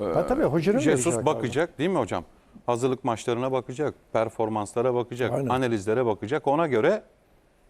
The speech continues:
Speaker 1: bir yani illa Lincoln Henrique'ye forma garantisi yok.
Speaker 2: O hiçbir takım,
Speaker 1: Kimse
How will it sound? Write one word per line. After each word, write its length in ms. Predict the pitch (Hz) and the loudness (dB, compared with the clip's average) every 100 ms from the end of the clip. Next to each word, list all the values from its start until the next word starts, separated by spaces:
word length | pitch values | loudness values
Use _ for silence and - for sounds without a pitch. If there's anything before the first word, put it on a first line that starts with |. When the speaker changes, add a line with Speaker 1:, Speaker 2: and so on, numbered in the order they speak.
| _ | _
Speaker 1:
bir 240 | 127 185 - | -6 -6 -4
yani 220 | 98 80 71 110 | -4 -4 -4 -6
illa 420 | 123 127 117 113 - _ _ _ _ _ | -2 0 0 -2 -10 _ _ _ _ _
Lincoln 520 | 98 90 147 139 135 123 | -8 -2 -2 -2 -2 0
Henrique'ye 680 | 117 123 143 131 123 147 - - - - - | -2 -2 -2 0 2 0 -2 -10 -16 -20 -2
forma 280 | 117 123 131 | 2 2 2
garantisi 680 | 113 113 113 - - 117 - _ _ - | 2 2 0 -6 -6 -6 -6 _ _ -2
yok. 200 | 220 - - | -2 -2 -2
Speaker 2:
O 120 | 127 156 | 2 2
hiçbir 260 | 202 - | 2 -2
takım, 200 | - 208 | -4 0
Speaker 1:
Kimse 180 | 277 | 2